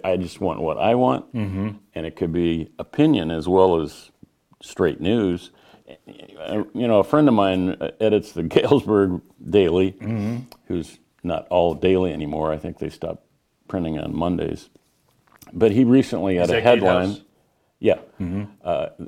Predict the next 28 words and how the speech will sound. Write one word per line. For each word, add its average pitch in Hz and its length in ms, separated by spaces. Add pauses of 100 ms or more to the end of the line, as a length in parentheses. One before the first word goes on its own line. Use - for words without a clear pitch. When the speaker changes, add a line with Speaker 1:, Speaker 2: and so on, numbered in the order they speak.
Speaker 1:
he 104 160
had 95 200
a 90 40
headline 127 400
in 107 60
the 98 40
story 95 600 (160)
that - 160
was - 260 (460)
accurate 107 540
about 80 360
the - 80
Sondland 90 580
testimony, 80 840
saying, 80 300
"Yeah, 120 240 (180)
there's - 160
quid 90 260
pro 92 180
quo." - 360 (100)
Speaker 2:
Mm-hmm. 113 280 (260)
Speaker 1:
And - 100
the - 40
headline 98 420
basically 95 320
said 113 240
that. - 220 (100)
Speaker 2:
Mm-hmm. 113 180